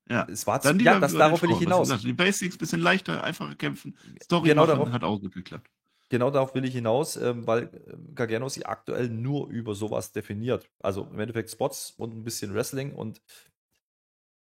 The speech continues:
Speaker 2: das ist mir zu wenig. Ähm, warum gebe ich denen diesen Moment? Ähm, hättest du einfach die Powerbomb gemacht, wär's safe gewesen, fertig. Und dann geht's weiter. Ähm, das
Speaker 1: Ja, so safe wie eine Powerbomb
Speaker 2: war schon
Speaker 1: da oben sein kann.
Speaker 2: Naja, gut, aber unten stehen drei Leute, die ihn fangen. Ja, also das,
Speaker 1: Ja.
Speaker 2: das ist okay.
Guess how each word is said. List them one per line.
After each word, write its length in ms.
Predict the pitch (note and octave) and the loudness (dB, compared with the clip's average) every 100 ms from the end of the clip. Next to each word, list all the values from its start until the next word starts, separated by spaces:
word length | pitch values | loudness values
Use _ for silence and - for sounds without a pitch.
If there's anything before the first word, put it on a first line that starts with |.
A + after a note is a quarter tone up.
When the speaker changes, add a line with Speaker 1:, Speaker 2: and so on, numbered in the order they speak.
| - | -4
Speaker 2:
das 120 | B2+ | -2
ist 120 | B2+ | 0
mir 80 | C#3+ | -2
zu 140 | C3+ G#2+ | -4 0
wenig. 400 | G#2 G#2+ - - | 2 0 -4 -2
Ähm, 320 | G#2 G#2+ E2 | -2 0 2
warum 220 | G#2+ A2+ | 4 4
gebe 160 | A2 A2+ | 0 -4
ich 80 | A#2+ | -2
denen 200 | G#2+ G#2 | -4 -4
diesen 220 | G#2+ G#2 | -8 -6
Moment? 420 | F#2 F#2+ G#2 - - | -2 -2 -4 -8 -6
Ähm, 280 | F#2 F#2+ - | -4 -4 -4
hättest 240 | A2+ - | -4 -2
du 60 | - | 0
einfach 140 | A#2+ | 0
die 80 | A#2 | 0
Powerbomb 340 | A2+ B2 B2 | 4 4 4
gemacht, 240 | A2 A#2 A2+ | -2 -2 0
wär's 160 | G#2 | -2
safe 200 | G2+ G#2 | 0 -2
gewesen, 380 | - F#2+ F2+ F#2 | -2 -2 -2 -4
fertig. 400 | G2 G2 G2+ - _ - | -4 -2 -2 -6 _ -12
Und 140 | F2+ | -4
dann 260 | F#2 F#2+ - _ _ _ - - - | -4 -4 -12 _ _ _ -20 -20 -10
geht's 180 | G#2+ - | -8 0
weiter. 340 | F2 F2 - - | 0 2 -2 -4
Ähm, 260 | F2+ F#2+ | -8 -4
das 220 | G2+ G2+ D#2 | -2 -2 -2
Speaker 1:
Ja, 120 | F#2 | -4
so 120 | F2+ | -4
safe 320 | - F2+ F#2 | -2 -2 0
wie 40 | G2 | 0
eine 100 | F#2 | -2
Powerbomb 280 | - G2+ G2 | 0 2 4
Speaker 2:
war 100 | A2 | 2
schon 180 | - G2 | 2 2
Speaker 1:
da 60 | |
oben 240 | F2 G#2 G#2+ | 2 0 0
sein 300 | G#2+ C3 - | 2 2 0
kann. 260 | B2+ - _ _ - | -6 -6 _ _ 6
Speaker 2:
Naja, 180 | C#3 | 6
gut, 120 | D3+ F3 | 8 6
aber 120 | D#3+ | 6
unten 160 | D#3+ - | 4 2
stehen 240 | - D3 | 4 4
drei 200 | A#2+ B2+ | 8 8
Leute, 260 | A#2 B2+ A2+ | 10 8 4
die 120 | A2 | -2
ihn 100 | F#2+ | 0
fangen. 320 | G2 G2+ - - | -2 -2 -8 0
Ja, 260 | A2+ A2 | 0 0
also 240 | - A#2 A#2 | 0 0 2
das, 180 | A#2+ - | -2 0
Speaker 1:
Ja. 60 | |
Speaker 2:
das 160 | B2 B2+ | -2 0
ist 100 | B2+ | -4
okay. 420 | - C3+ A#2 | 0 2 2